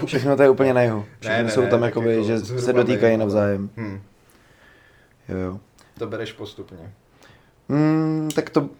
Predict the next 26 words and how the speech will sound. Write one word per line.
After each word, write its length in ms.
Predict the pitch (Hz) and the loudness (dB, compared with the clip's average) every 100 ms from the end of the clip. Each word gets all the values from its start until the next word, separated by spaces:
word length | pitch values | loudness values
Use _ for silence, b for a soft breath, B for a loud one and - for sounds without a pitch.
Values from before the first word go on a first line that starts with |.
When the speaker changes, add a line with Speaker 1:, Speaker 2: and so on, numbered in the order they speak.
| _ | _
Speaker 1:
spíš 360 | - - 156 127 | -20 -2 0 2
prostě 260 | 139 135 | 0 2
dělal 160 | 135 135 | 4 4
jsem 140 | 143 | 4
Mozambik 500 | 131 123 135 139 139 | 2 2 4 4 2
a 40 | 131 | 0
museli 260 | 127 127 | -2 -2
jsme 120 | 123 127 | 0 0
odjíždět 720 | 123 123 117 120 120 117 - | 0 0 0 2 4 2 -4
kvůli 260 | 120 123 | -2 0
vízům, 460 | 117 110 110 117 113 | 2 0 -2 -2 -2
aby 180 | 110 110 | -4 -2
nám 180 | 110 | -2
dávali, 600 | 110 110 107 107 107 104 | 2 2 2 0 -2 -4
eh, 680 | - - 98 104 - - - | -8 -8 -6 -6 -6 -8 -4
razítka 400 | 110 104 104 - | -2 -2 -4 -8
po 120 | 98 | -4
měsíci. 540 | 104 101 101 95 104 104 - | -4 -4 -8 -8 -8 -8 -14
Speaker 2:
Hmm. 340 | 110 101 110 104 | -14 -12 -10 -8
Speaker 1:
Tak 100 | 107 | -4
jsme 100 | 117 | -4
museli 240 | 110 113 | -2 0
jít 40 | 110 | 2
do 120 | 107 | 0
sousední 400 | 101 101 104 104 | -4 -6 -4 -2
země. 320 | 98 95 92 | -2 -4 -6